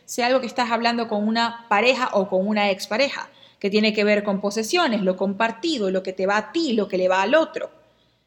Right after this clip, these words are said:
También puede ser que tu pareja, tu esposo o esposa, tengan rato negociando algo y se va a decidir en las próximas dos semanas, esta o la que viene,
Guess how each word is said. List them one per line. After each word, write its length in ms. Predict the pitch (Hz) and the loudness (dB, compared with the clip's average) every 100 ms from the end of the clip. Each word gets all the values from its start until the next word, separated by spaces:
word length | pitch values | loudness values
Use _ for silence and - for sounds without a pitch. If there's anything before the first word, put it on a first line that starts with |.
| _ _ | _ _
También 240 | 214 240 | 2 2
puede 200 | 233 269 | 6 6
ser 180 | 269 269 | 6 2
que 120 | 254 | 0
tu 140 | 220 202 | -2 -2
pareja, 420 | 196 285 240 190 | 2 2 2 -2
tu 80 | 190 | -6
esposo 340 | 190 226 269 | -4 -2 2
o 40 | 254 | 0
esposa, 540 | - 285 269 220 - - _ - | 2 -2 0 -4 -6 -16 _ -6
tengan 280 | 196 208 | -2 -2
rato 400 | 220 277 311 254 | -2 0 0 0
negociando 600 | 208 190 185 220 220 240 | -2 -2 -2 -2 0 0
algo 440 | 254 202 180 214 277 - _ _ _ | 2 2 0 -4 -6 -18 _ _ _
y 100 | 208 | -6
se 120 | 202 | 0
va 100 | 196 | 2
a 40 | 277 | 4
decidir 320 | 302 277 269 | 2 0 -2
en 80 | 214 | -2
las 100 | 190 | -4
próximas 380 | 214 214 247 247 | -6 -4 -4 -4
dos 100 | 254 | -4
semanas, 400 | 277 220 190 190 | -2 0 -2 -4
esta 240 | 226 214 | -4 -2
o 20 | 277 | -4
la 100 | 277 | -2
que 80 | |
viene, 440 | 302 202 185 269 | -2 -2 -4 -8